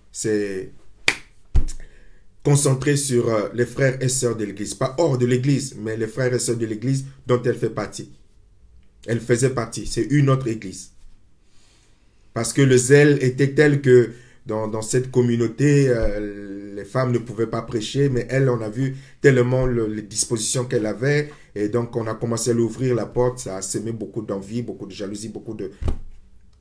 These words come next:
bon, c'est pas un cas particulier. Nous connaissons de nombreuses églises,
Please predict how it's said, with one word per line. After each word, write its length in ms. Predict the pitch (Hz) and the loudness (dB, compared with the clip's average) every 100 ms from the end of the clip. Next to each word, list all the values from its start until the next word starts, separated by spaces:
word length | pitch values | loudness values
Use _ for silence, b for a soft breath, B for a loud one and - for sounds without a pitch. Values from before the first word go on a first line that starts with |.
| - | -20
bon, 160 | 120 90 - | -12 -10 0
c'est 200 | 135 123 | 2 4
pas 100 | 131 | 2
un 60 | |
cas 140 | 120 120 | 0 -4
particulier. 680 | - - - - 101 92 92 - | -6 -10 -12 -10 -10 -10 -8 -6
Nous 120 | 107 | -4
connaissons 360 | 107 110 107 120 | -6 -4 -4 -4
de 120 | 110 | 0
nombreuses 480 | 120 117 113 117 110 | 2 2 4 2 2
églises, 420 | 104 135 139 | 0 0 0